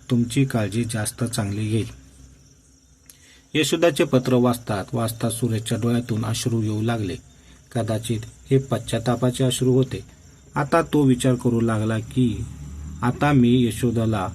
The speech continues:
अजून वनवास नाही देऊ शकणार आणि नाही यशोदासारखी पत्नी असताना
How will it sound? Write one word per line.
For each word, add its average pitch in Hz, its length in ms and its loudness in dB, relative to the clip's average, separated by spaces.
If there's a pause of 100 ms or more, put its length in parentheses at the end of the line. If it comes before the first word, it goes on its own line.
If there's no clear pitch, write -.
(140)
अजून 123 440 4
वनवास 113 460 0
नाही 107 260 0
देऊ 104 180 -4
शकणार 104 500 -4 (640)
आणि 160 260 4
नाही 131 500 4
यशोदासारखी 120 720 0
पत्नी 131 420 2
असताना 113 520 0